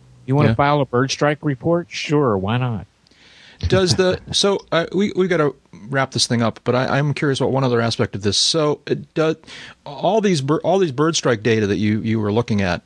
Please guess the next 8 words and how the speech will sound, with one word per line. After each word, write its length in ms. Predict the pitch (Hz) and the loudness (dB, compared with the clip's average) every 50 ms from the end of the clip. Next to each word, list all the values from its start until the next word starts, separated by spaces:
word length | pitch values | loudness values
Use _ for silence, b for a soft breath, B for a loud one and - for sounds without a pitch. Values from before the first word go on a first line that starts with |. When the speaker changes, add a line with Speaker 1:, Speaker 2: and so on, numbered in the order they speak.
| - 120 | -8 -4
Speaker 2:
I 120 | 123 123 | -2 -2
mean, 340 | 123 131 127 131 - - 107 - - | 0 0 0 0 -2 -6 -14 -12 -10
i-, 100 | - - - - _ _ _ | -8 -8 -8 -12 _ _ _
is 240 | 156 160 160 139 139 | 0 0 0 0 0
it, 160 | 160 156 - _ _ _ _ _ _ _ _ | -2 -2 -4 _ _ _ _ _ _ _ _
is 140 | - 143 143 | -2 0 0
there 140 | 151 151 147 | 0 0 0
anything 460 | 156 190 214 - - 196 190 185 156 | 2 0 0 2 2 2 2 2 0